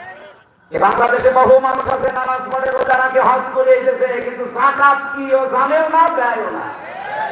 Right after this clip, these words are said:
এবং কি অর্থনীতি কি, ইসলামী অর্থনীতির পাঠ ও কিচ্ছু জানে না, অথচ পীর হয়ে বসে আছে, বিশাল আলেম,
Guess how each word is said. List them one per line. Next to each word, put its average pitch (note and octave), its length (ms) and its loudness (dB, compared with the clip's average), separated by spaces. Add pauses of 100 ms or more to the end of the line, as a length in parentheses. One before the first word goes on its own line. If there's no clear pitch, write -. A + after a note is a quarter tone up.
(640)
এবং C4 260 2
কি C4+ 60 0
অর্থনীতি D4+ 640 0
কি, D4+ 460 -10
ইসলামী D4+ 360 0
অর্থনীতির C#4+ 580 0 (100)
পাঠ C#4+ 320 2
ও C#4 160 0
কিচ্ছু F#4+ 400 -8
জানে G#3 280 -4
না, D#3+ 80 -8 (460)
অথচ C4+ 340 0
পীর - 220 -2
হয়ে - 220 2
বসে A#4 260 -6
আছে, - 220 -4
বিশাল B3+ 440 0
আলেম, B3 480 -4